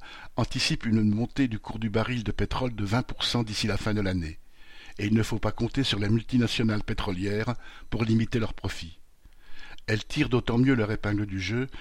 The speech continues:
qu'elles ne sont pas étrangères à cette hausse, après avoir divisé par deux leurs dépenses d'exploration-production depuis deux mille quatorze.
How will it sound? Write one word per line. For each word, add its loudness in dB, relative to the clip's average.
qu'elles 0
ne 6
sont 2
pas 2
étrangères 0
à -2
cette -2
hausse, -4
après 2
avoir 2
divisé 0
par -2
deux 0
leurs 0
dépenses 0
d'exploration-production -2
depuis -2
deux -2
mille 2
quatorze. -4